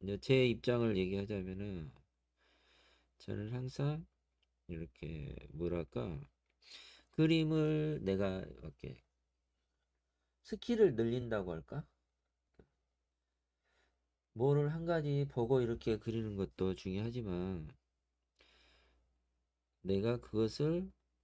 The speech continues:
그릴 수 있는 능력이 중요해요. 능력. 그런 스킬을 키우기 위해서 저는 스케치를 하지 않고 이렇게 하고 있어요. 그,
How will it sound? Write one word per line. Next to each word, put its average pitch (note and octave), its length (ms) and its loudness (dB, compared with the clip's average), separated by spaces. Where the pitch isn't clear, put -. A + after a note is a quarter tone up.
그릴 D#3+ 300 4
수 C#3+ 160 -2
있는 A#2+ 280 -2
능력이 A#2+ 480 4
중요해요. D#2+ 300 -12
능력. D#2+ 280 -14
그런 A#2 340 0
스킬을 C3+ 760 0
키우기 D#3+ 360 0
위해서 G2 720 0
저는 G2 260 -6
스케치를 C3 540 -6
하지 D3 200 -4
않고 F#2+ 380 -6
이렇게 - 300 -12
하고 A2 140 -10
있어요. - 240 -16
그, G2+ 340 -8